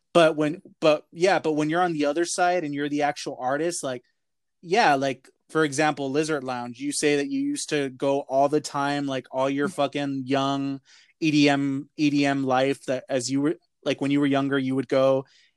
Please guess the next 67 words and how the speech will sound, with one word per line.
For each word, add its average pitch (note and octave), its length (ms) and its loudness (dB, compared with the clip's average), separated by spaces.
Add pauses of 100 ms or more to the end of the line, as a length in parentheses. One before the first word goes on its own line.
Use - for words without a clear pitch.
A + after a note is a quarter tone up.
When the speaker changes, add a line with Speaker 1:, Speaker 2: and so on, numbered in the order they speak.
(140)
Speaker 1:
And C#3 180 0
then C#3 180 2
when C3+ 220 0
we E3+ 160 4
went E3 300 0
to D#3+ 120 -2
perform, D#3 800 2
you D3+ 220 2
actually D3 440 2
went C#3 280 -4
to D3 100 -4
go C#3 220 0
through C#3 520 0 (400)
the C#3 140 -2
kitchen, D#3+ 1000 0
or, C3+ 500 -4
you D3 140 -4
know, D3+ 380 2
I E3 80 4
don't G#3 100 10
Speaker 2:
Yeah. C4 140 8
Speaker 1:
remember. E3 240 2
I D#3 40 2
was D#3 120 0
a E3 40 -2
Speaker 2:
I D#3 40 2
Speaker 1:
little G3+ 160 4
Speaker 2:
think D4 120 0
it F4+ 40 2
was, F#4 80 2
Speaker 1:
buzzed, D4 100 -4
Speaker 2:
like, D#4+ 120 0
the C#4+ 100 -6
Speaker 1:
but C4 80 -8
Speaker 2:
kitchen, C4+ 640 -4
Speaker 1:
through - 80 2
Speaker 2:
and - 80 2
Speaker 1:
the - 40 4
Speaker 2:
then A3 140 -2
Speaker 1:
ki- A3 140 2
Speaker 2:
we A3+ 80 -4
went A3+ 140 4
Speaker 1:
<laughs> A#3 60 0
Speaker 2:
upstairs A3 640 -4
to, A#3 160 -4
like, G3 200 -2
the G3 160 -6
attic. E3 440 -4
<laughs> - 180 4 (580)
No, F#3+ 120 -2
I - 20 -6
don't D#3+ 120 -4
know. D#3 180 -6 (280)
It E4 60 -10
was, C#4 160 -8
like, C4+ 160 -10
where A3+ 140 -4
all A3 100 -2
the A3 100 -4
artists, F3 500 -4
like, F#3 120 -12
the G#3+ 80 -8
green B3 260 -6
room, C#3+ 380 -10
you G3 180 -16
know, E3 220 -8
and E3 340 -10